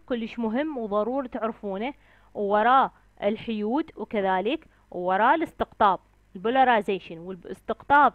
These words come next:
تاخذ-، تستفادون منه بالبصريات بالثالث، تستفادون منه إن شاء الله بالكهرومغناطيسية بالرابع اللي هي كلها تحكي عن الاستقطاب. فأنت من تروح ثالث ورابع ذني لازم تعرفهن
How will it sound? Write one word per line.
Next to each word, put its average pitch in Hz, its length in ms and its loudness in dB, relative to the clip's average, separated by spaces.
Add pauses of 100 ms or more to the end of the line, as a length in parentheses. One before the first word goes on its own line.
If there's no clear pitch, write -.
تاخذ-، 214 340 -2 (180)
تستفادون 240 580 -2
منه 202 180 -6
بالبصريات 302 680 0
بالثالث، 311 480 0 (340)
تستفادون 208 640 -4
منه 240 280 -6
إن 233 40 -6
شاء 240 280 -2
الله 220 240 -4
بالكهرومغناطيسية 220 1600 -2 (540)
بالرابع 196 480 0 (180)
اللي 185 200 -10
هي 226 160 -2
كلها 277 260 -4
تحكي - 320 -8
عن 277 180 -8
الاستقطاب. - 680 -10 (1000)
فأنت 202 220 -4
من 302 220 -4
تروح - 260 -6
ثالث 311 400 2
ورابع 208 460 0
ذني 262 300 0
لازم 311 320 0
تعرفهن - 520 -6